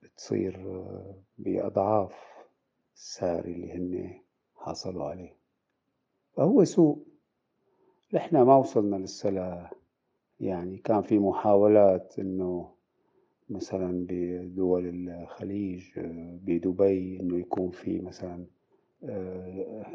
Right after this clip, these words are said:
نسخة عن سوق، عن كريستيز يعني اللي هي دار مزادات مركزها لندن. سوقت لبعض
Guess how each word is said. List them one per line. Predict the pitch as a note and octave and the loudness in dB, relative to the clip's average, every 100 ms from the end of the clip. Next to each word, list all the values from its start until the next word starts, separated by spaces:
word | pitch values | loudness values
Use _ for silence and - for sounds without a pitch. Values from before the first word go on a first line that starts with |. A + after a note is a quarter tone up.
| - | -4
نسخة | G#2 - - G2+ | -4 -2 2 2
عن | E2 F2+ F2+ F2 F2 F2 | 4 0 -2 -4 -6 -10
سوق، | - G#2 F2+ - | -8 -6 -6 -4
عن | F#2+ - F2+ F#2+ F2+ F2 E2+ F2 - | -2 0 0 -2 -2 -2 -6 -10 -2
كريستيز | G2+ G2 - F2+ E2+ | 0 0 -2 -10 -8
يعني | E2 D#2 F2 | -8 -6 -6
اللي | F2 E2+ F#2+ | -6 -8 -6
هي | F2+ F2 E2+ _ _ _ _ - | -4 -4 -6 _ _ _ _ -2
دار | G2+ G2 F#2 | 4 6 6
مزادات | F#2 F#2 F#2+ F#2+ G2 F#2+ F#2+ | 0 0 2 6 6 4 0
مركزها | F#2+ - F#2+ F#2 F2+ | -6 -4 -2 -2 -2
لندن. | F#2+ F#2+ F2 F2 F#2 G#2 _ _ _ _ _ _ _ _ | -2 -4 -4 -8 -10 -12 _ _ _ _ _ _ _ _
سوقت | _ F#3+ F3+ C#3 - A2+ A2 - | _ 8 10 10 8 2 2 -4
لبعض | A2 G#2+ G2+ G2+ G2+ A#2 A2 | -4 -2 0 2 4 4 4